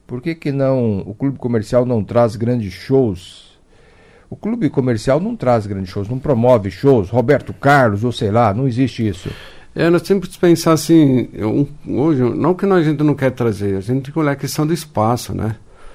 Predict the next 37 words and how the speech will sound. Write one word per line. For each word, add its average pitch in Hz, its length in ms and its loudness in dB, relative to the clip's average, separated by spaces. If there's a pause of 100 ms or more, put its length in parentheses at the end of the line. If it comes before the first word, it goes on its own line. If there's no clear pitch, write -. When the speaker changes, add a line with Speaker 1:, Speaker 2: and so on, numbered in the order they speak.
(160)
Speaker 2:
Hoje, 131 300 0
pra 127 160 -2
você 131 320 -4
trazer 117 320 -2
um 120 100 0
show, 131 180 -4
você 151 220 -8
tem 180 180 -2
que 180 100 -4
ter 185 60 -2
um 185 120 0
espaço, 131 640 -6
tipo - 260 -6
uma 165 160 -4
arena, 123 460 0
né? 98 240 -4 (400)
Então, - 180 -6
hoje 131 240 -2
é 135 40 -2
nosso, 120 420 -2
o 95 120 -8
clube 107 360 -6
social, 101 520 -4
nosso 107 320 -2
salão 110 280 0
social, 117 440 -6
ele 175 100 -4
não 160 120 -2
comporta 123 640 -2
mais 110 260 -2
que - 80 -4
mil 117 160 0
e 117 60 -2
quinhentas 117 260 -4
pessoas 113 460 -4
de 127 120 -6
pé. 101 360 -2